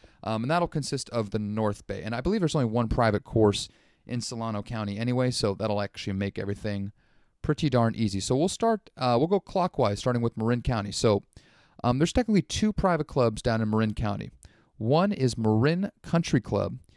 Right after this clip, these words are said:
The other is the Meadow Club. Now, I will come right out and say, if I could join anywhere, um, Meadow Club may very well be the place. I got to play there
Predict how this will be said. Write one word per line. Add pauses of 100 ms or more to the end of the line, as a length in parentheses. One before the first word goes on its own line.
(300)
The
other
is (220)
the
Meadow
Club.
Now,
I
will
come
right
out
and
say, (300)
if
I
could
join
anywhere, (800)
um, (120)
Meadow
Club
may
very
well
be
the
place.
I
got
to
play
there